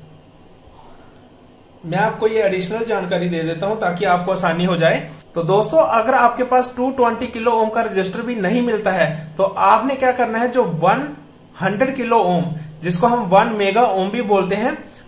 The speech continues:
वो रजिस्टर लेना है और दो रजिस्टर लेके आपस में सीरीज में कनेक्ट कर लेने हैं, जिससे क्या होगा, उसकी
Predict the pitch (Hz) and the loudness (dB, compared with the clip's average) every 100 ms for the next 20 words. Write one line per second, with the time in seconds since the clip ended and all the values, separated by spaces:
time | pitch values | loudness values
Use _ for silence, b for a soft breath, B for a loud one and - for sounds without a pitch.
0 | - 175 254 247 220 226 208 190 214 311 | -2 2 2 2 -2 -2 -2 0 0 0
1 | 240 214 180 175 226 254 240 - 226 196 | 0 0 0 2 4 4 -2 -6 -4 -4
2 | 196 277 202 202 208 254 302 - 196 214 | 0 2 2 0 -4 -4 -6 -6 -4 -4
3 | 214 214 190 165 175 170 151 147 147 147 | -4 -4 -2 -4 -4 -4 -2 -4 -6 -12
4 | B B 151 190 196 247 247 240 220 262 | B B -2 2 2 4 4 6 6 2
5 | 254 285 | 2 -6